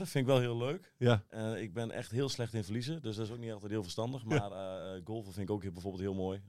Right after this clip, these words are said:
Speaker 2: Ook
Speaker 1: Eh,
Speaker 2: schitterend.
Speaker 1: ja, ook prachtig.
Speaker 2: Handicap?
Speaker 1: Dus, eh, eh, nou ja, ik speel, eh, niet vaak per jaar, dus ik, ik moet eerlijk zeggen, die, die moet ik je even, even schuldig blijven.
Speaker 2: Oké.
Speaker 1: Maar ja, ik, ik denk rond de achttien of zo.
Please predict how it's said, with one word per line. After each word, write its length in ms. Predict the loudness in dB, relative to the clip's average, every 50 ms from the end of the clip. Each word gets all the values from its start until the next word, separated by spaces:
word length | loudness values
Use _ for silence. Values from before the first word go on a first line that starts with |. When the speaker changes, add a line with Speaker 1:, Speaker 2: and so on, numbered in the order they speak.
| 0 2
Speaker 2:
Ook 160 | 4 4 4
Speaker 1:
Eh, 60 | 6
Speaker 2:
schitterend. 340 | 6 6 8 8 6 4 4
Speaker 1:
ja, 180 | 0 -6 -10 -10
ook 180 | -10 -12 -12 -6
prachtig. 480 | -4 -4 -4 -4 -6 -10 -12 -12 -6 -2
Speaker 2:
Handicap? 380 | 0 2 2 4 4 4 2 2
Speaker 1:
Dus, 1080 | 0 -8 _ _ _ _ _ _ _ _ _ _ _ _ _ _ _ _ _ _ -10 -6
eh, 480 | -2 0 0 2 2 2 2 2 2
eh, 60 | 0 -2 -4
nou 280 | -6 -4 -2 -2 -2 -2
ja, 160 | -2 -4 -4
ik 260 | -6 -8 -10 -10 -10 -6
speel, 380 | -2 2 4 4 6 6 6
eh, 60 | 4
niet 160 | 4 2 0 2
vaak 220 | 2 0 0 0
per 100 | 0 0
jaar, 100 | 0 2
dus 100 | 0 -2
ik, 80 | -4 -6
ik 160 | -6 -4 -4
moet 140 | -2 -2 -2
eerlijk 220 | -2 -2 -4 -2
zeggen, 240 | -4 -4 -4 -4 -6
die, 180 | -8 -10 -10
die 100 | -10 -12
moet 140 | -12 -12 -14
ik 60 | -10
je 140 | -8 -4 -4
even, 460 | -4 -4 -2 -2 -2 0 -2 -2 -4 -6 -8
even 140 | -10 -10
schuldig 320 | -8 -6 -4 -2 -2 -2 0
blijven. 280 | 2 2 6 8 8
Speaker 2:
Oké. 80 | 6 6
Speaker 1:
Maar 200 | 4 0 -4 -8 -10 -14 -14
ja, 180 | -10 -8 -8 -6
ik, 200 | -8 -8 -10 -14
ik 180 | -16 -16 -14
denk 160 | -12 -10 -8 -8
rond 200 | -8 -8 -8 -6
de 80 | -8
achttien 320 | -8 -10 -8 -8 -8 -8 -6
of 80 | -8
zo. 240 | -8 -10 -10 -10